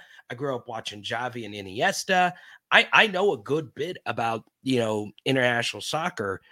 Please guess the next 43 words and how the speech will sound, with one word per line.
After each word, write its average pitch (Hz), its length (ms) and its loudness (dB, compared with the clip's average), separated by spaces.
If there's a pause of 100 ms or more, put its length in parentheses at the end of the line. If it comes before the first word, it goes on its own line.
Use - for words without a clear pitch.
(400)
but 202 80 8
it's 262 140 6
hard. 127 480 8 (260)
Uh, 139 240 6
soccer 196 400 2
cards 180 400 -4
are 117 40 -10
different 139 380 -12
from 127 160 -12
basketball 131 520 -6
cards 139 340 -4
than 127 80 -4
it 123 120 -2
is 127 120 -4
from 131 180 -8
football 139 440 -2
cards. 92 520 -8 (560)
And 135 300 8
I'm 151 160 8
impressed 165 540 6
with, 110 240 -4
like, 104 160 -6
the 104 80 -8
Mojos 107 840 -6
of 117 120 -12
the 110 60 -14
world 110 280 -10
that, 101 180 -8
that 107 140 -8
are 104 100 -6
able 113 220 -6
to 107 120 -16
do 107 240 -12
all 120 300 -4
of - 80 -18
them, - 100 -20 (500)
Card 123 220 -6
Collector 110 360 -6
two 110 260 -4
and 104 100 0
all 104 220 2
of 107 120 0
it. 131 160 -2